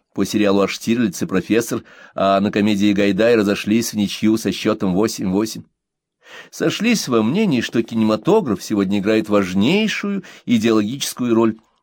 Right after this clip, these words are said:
влияет на вкусы, нравы, умы и сердца, стимулирует выбор той или иной профессии, того или иного жизненного пути и нравственных ориентиров. Наташа поделилась своими детскими впечатлениями от фильмов,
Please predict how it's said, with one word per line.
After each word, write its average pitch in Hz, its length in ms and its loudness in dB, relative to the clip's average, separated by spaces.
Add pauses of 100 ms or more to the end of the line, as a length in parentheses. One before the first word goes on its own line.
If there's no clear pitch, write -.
(120)
влияет 117 380 2
на 127 100 2
вкусы, 175 560 -2
нравы, 127 480 2 (200)
умы 117 240 2
и 156 100 2
сердца, 147 640 -2 (320)
стимулирует 131 680 2
выбор 135 320 2
той 135 320 2
или 120 80 2
иной 113 160 2
профессии, 113 760 -2 (280)
того 110 180 2
или 110 140 6
иного 117 280 4
жизненного 113 540 2
пути 127 520 -2
и 107 60 4
нравственных 101 640 -2
ориентиров. 95 760 -2 (1300)
Наташа 175 420 2
поделилась 131 520 2
своими 123 360 0
детскими 120 520 0
впечатлениями 117 840 0 (220)
от 104 180 0
фильмов, 110 640 0